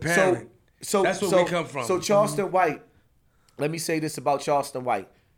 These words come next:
Speaker 1: without disrespecting Charleston White, but at the same time, I gotta be real. Charleston White is going too far.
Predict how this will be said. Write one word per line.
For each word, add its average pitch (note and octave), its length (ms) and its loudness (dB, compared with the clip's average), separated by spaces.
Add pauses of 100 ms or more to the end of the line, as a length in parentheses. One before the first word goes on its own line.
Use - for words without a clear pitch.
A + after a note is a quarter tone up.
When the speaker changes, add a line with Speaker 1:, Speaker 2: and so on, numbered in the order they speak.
(240)
Speaker 1:
without B2 340 0
disrespecting D3 640 -6
Charleston C#3+ 420 -2
White, C#3 160 -2
but C3 100 -4
at B2+ 120 -2
the A#2 80 -16
same C#3 260 -4
time, C3 220 0
I A#2+ 60 -4
gotta A#2 240 -2
be A2 120 -10
real. F2+ 360 -10 (1160)
Charleston F#3 440 -2
White E3 200 0
is C3 80 -10
going C#3+ 200 -6
too C3+ 140 -10
far. F2 360 -6